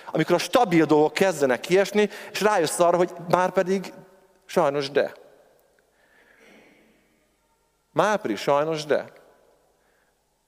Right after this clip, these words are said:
Ugyanis az életerőmet mondjuk a szerelmemből merítettem. Vagy a biztos anyagi javakból merítettem. Vagy a testvérem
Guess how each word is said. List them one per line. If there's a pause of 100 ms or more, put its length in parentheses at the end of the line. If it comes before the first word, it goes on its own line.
(300)
Ugyanis
az
életerőmet
mondjuk
a
szerelmemből
merítettem. (1200)
Vagy
a
biztos
anyagi (240)
javakból
merítettem. (1160)
Vagy
a
testvérem